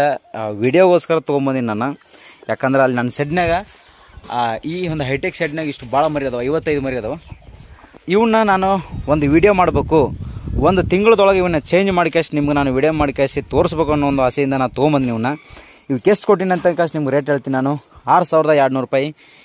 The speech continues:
ಈ ಮರಿ ಕೊಟ್ಟಿನಿ. ಏನದು ಮರಿ ಇವು? ಈಗ ನೀವು ಅಂತೀರಿ, "ಏನು ಇಲ್ಲಲ್ಲೋ ಮರಿ, ಇಂಥವು ಯಾಕೆ ತೊಗೊಂಬಂದಿ?" ಅಂತೇಳಿ ನೀವು ಅಂತೀರಿ. ಈ ಮರಿನ ನಾನು ತಿಂಗಳಿಗೆ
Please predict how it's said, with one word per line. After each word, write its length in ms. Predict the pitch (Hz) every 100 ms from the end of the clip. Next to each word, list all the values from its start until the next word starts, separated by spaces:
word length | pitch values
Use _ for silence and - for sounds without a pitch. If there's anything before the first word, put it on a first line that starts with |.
| _
ಈ 80 | 117
ಮರಿ 240 | 110 127 156
ಕೊಟ್ಟಿನಿ. 460 | 160 147 156 165 - -
ಏನದು 320 | 139 170 135
ಮರಿ 160 | 131 131
ಇವು? 260 | 123 135 - _ _ - _ _ _ _ 117
ಈಗ 100 | 113
ನೀವು 160 | 120
ಅಂತೀರಿ, 320 | 123 127 165 165
"ಏನು 440 | 123 117 165 226
ಇಲ್ಲಲ್ಲೋ 380 | 214 208 196 190
ಮರಿ, 220 | 185 190
ಇಂಥವು 220 | 175 175
ಯಾಕೆ 140 | 170 -
ತೊಗೊಂಬಂದಿ?" 320 | 156 156 151
ಅಂತೇಳಿ 200 | 135 175
ನೀವು 100 | 175
ಅಂತೀರಿ. 340 | 123 135 113 - - - - - - - - _ - - _ -
ಈ 200 | 196 247
ಮರಿನ 300 | 226 202 196 196
ನಾನು 680 | 190 135 160 185 185 185 -
ತಿಂಗಳಿಗೆ 600 | 160 185 214 208 202 202